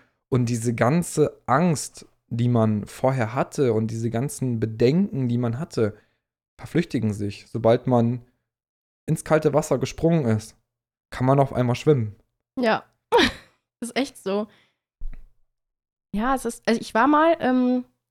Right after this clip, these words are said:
Speaker 2: das ist immer sowas, woran ich mich sehr gerne erinnere. Ich war in so einem, wie nennt man das? Das war wie so ein Parcours, aber das war halt mit der Schule. Also ich bin ja nicht gelernte Erzieherin, ich bin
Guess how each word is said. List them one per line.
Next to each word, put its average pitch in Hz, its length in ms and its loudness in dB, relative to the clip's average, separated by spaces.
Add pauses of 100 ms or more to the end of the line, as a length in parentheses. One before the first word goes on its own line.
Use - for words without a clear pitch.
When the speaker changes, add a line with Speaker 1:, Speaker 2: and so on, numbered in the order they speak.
(120)
Speaker 2:
das - 400 -8
ist - 200 -8
immer 220 220 2
sowas, 208 400 -4
woran 196 220 -4
ich 208 120 -6
mich 190 160 -4
sehr 208 440 2
gerne 233 280 4
erinnere. 233 500 4 (580)
Ich 208 160 -8
war 226 380 2
in 208 180 0
so 190 140 -4
einem, 190 520 -2 (1120)
wie 196 100 0
nennt 185 160 -2
man 185 160 0
das? - 320 -4
Das - 160 -10
war 185 200 -2
wie 185 80 -4
so 185 140 -4
ein 180 100 -4 (180)
Parcours, 240 720 0
aber 190 120 2
das 190 220 -4
war 202 220 0
halt 196 220 0
mit 180 120 -2
der 160 80 -2
Schule. 262 560 -2 (220)
Also 185 440 -4
ich - 120 -20
bin 196 120 -4
ja 185 60 0
nicht 180 300 -4 (100)
gelernte 180 360 -4
Erzieherin, 285 440 2
ich 220 120 -4
bin 190 280 0